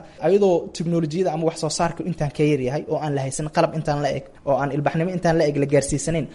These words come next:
ayay Soomaaliya waxay soo saari jirtay waxa ay iyada cunayso.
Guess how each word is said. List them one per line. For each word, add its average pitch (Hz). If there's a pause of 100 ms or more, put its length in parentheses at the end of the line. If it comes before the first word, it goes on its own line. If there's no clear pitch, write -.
(200)
ayay 151
Soomaaliya 151
waxay 139
soo 156
saari 151
jirtay 143
waxa 147
ay 135
iyada 135
cunayso. 131